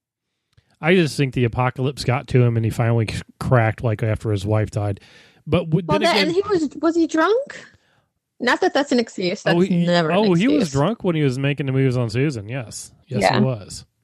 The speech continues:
Speaker 1: Very much so. 'Cause they were all drunk, and that's why they were doing it.
Speaker 2: Yeah.
Speaker 1: So, yeah.
Speaker 2: Man.
Speaker 1: And see, then we go back to the whole question. Was that actually his wife that Axel killed?
Speaker 2: Yeah, I believe that.
Speaker 1: Okay.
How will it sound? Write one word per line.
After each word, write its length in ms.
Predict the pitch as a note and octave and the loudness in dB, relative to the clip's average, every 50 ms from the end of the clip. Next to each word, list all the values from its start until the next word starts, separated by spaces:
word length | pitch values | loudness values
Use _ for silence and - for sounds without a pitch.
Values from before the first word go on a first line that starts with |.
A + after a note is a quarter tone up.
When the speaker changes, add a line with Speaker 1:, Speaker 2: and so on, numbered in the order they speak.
| _ _ _ _ _ _ _ _ _ _ _ _ _ _ _ _ _ _ _ | _ _ _ _ _ _ _ _ _ _ _ _ _ _ _ _ _ _ _
Speaker 1:
Very 220 | C3+ B2+ C3 B2 | 0 2 2 2
much 220 | A#2+ A#2+ A#2 - - | 0 -2 -2 -4 -6
so. 100 | A#2+ G2+ | -10 -6
'Cause 280 | - C#3 C#3+ E3+ F3 | -4 -4 -2 -2 0
they 120 | D#3 E3 E3+ | 0 2 2
were 160 | D#3 D3 D3+ | 2 2 2
all 140 | F3+ F#3+ E3 | 2 0 0
drunk, 360 | C#3 A2+ A#2+ A#2+ A#2+ A#2 G#2 | -2 0 -2 0 0 -2 -4
and 80 | A2 A2 | -6 -6
that's 180 | A#2+ A#2+ - | -6 -6 -4
why 140 | - B2+ A#2 | -4 -4 -2
they 100 | A2+ A2+ | -2 -2
were 120 | A2 G#2+ G#2+ | -4 -4 -4
doing 260 | A#2+ A#2+ A#2 G#2 G2 | -4 -4 -4 -4 -6
it. 140 | F#2+ F#2+ F#2 G#2 _ _ _ _ _ _ _ _ _ _ _ _ _ - - | -12 -16 -18 _ _ _ _ _ _ _ _ _ _ _ _ _ _ 0 2
Speaker 2:
Yeah. 300 | G3 F3+ E3+ F3 F#3 G3 - _ _ _ - _ _ _ _ _ _ _ | 4 4 6 4 2 2 0 _ _ _ -20 _ _ _ _ _ _ _
Speaker 1:
So, 420 | - - - G2 F#2+ F#2+ F#2 - - _ _ _ _ _ _ _ _ _ _ _ _ _ _ _ | -20 -16 -12 -10 -10 -10 -12 -14 -18 _ _ _ _ _ _ _ _ _ _ _ _ _ _ _
yeah. 420 | - D#3 F3 F#3+ G3 G3 G3+ G3 | -10 -8 -4 -4 -2 -2 -2 -2
Speaker 2:
Man. 300 | F#3+ G3+ F#3+ F#3+ F#3+ G3 - _ _ _ _ - | -2 -2 0 -2 -2 -4 -8 _ _ _ _ 0
Speaker 1:
And 420 | D3+ D#3 D#3+ E3 F3 - D#3+ D3 | 2 2 2 0 -4 -10 -14 -12
see, 200 | B2+ C#3+ F3 F#3 F3+ | -6 0 2 4 4
then 120 | F#3+ G#3+ | 4 4
we 100 | B3 A#3+ F#3+ | 2 2 2
go 120 | F3 E3 | 4 4
back 160 | D#3 D#3 C#3+ | 4 4 2
to 60 | - | 2
the 80 | C#3+ C3+ | 0 2
whole 120 | C#3 D3+ | 0 0
question. 400 | C3+ - E3+ E3+ - - C3+ C3 B2+ | 0 0 0 0 0 -2 -4 -2 0
Was 280 | B2 C3+ D#3+ D#3+ C#3 | 2 4 4 2 4
that 180 | D3+ D#3 D#3 C#3+ | 2 0 2 2
actually 360 | C3+ C#3 D3 - - D#3+ C#3+ | 0 0 0 0 0 0 2
his 180 | C3 C3+ B2+ B2 | 2 2 2 2
wife 340 | A2+ A2 A2+ C3+ D#3+ D3+ - | -2 0 0 -2 -2 -2 -2
that 220 | D3+ B2+ B2+ C#3 - _ - | -2 -2 -2 -4 -8 _ -14
Axel 320 | C3 B2+ B2 - - C#3 A#2 | -10 -10 -10 -10 -10 -14 -6
killed? 320 | - B2+ C3+ D#3+ E3+ - _ _ _ _ _ _ _ _ _ _ _ _ _ _ _ - | -4 -4 -4 -4 -6 -8 _ _ _ _ _ _ _ _ _ _ _ _ _ _ _ 0
Speaker 2:
Yeah, 280 | C4+ G#3+ F3 E3 F3 - - - _ _ _ - - | 2 2 2 2 -2 -4 -10 -20 _ _ _ -2 0
I 60 | F#3 | 2
believe 240 | E3+ F3 F3 E3 - | 4 4 2 2 2
that. 160 | D3 D3+ - - _ _ _ _ - | 0 0 0 -4 _ _ _ _ -6
Speaker 1:
Okay. 340 | A#2 A2+ - - G#2 G2+ | -6 -6 -6 -8 -12 -14